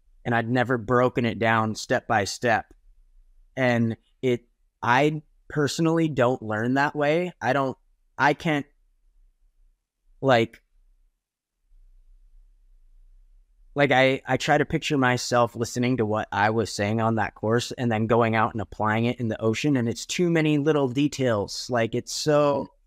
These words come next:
based on feeling. So it was a really interesting thing, but everybody learns differently. And, um, and, like, I used to think that coaching was stupid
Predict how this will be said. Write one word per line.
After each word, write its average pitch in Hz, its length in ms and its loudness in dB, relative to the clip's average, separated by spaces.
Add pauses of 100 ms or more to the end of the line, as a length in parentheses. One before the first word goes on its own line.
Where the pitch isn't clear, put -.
(680)
based 143 340 0
on 123 180 2
feeling. 113 600 -2 (1300)
So 139 340 2
it 139 60 -4
was 135 220 -2
a 131 140 2
really 156 400 2
interesting 139 460 -4
thing, 170 280 0
but 131 120 0
everybody 156 480 2
learns 143 360 2
differently. 147 540 -2
And, 113 380 -4
um, 107 460 -4 (880)
and, 131 160 2
like, 123 260 4 (1800)
I 135 140 6
used 156 320 2
to 143 160 2
think 151 340 -2
that - 180 -2
coaching 131 460 0
was 113 160 -2
stupid 147 600 -2